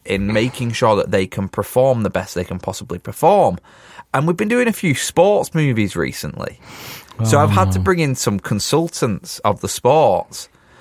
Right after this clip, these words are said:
Speaker 1: So the cricketing consultant is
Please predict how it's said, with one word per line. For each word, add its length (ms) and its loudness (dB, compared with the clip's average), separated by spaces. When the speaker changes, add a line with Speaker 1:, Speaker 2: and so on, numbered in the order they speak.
Speaker 1:
So 400 4
the 260 2
cricketing 520 0
consultant 760 -2
is 280 2